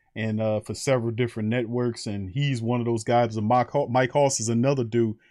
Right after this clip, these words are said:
that's been in the, like, around for years.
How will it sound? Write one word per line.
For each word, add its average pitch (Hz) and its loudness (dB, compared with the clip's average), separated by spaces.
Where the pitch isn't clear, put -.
that's 131 0
been 123 0
in 117 0
the, 101 -8
like, 110 -6
around 117 0
for 113 0
years. 113 -2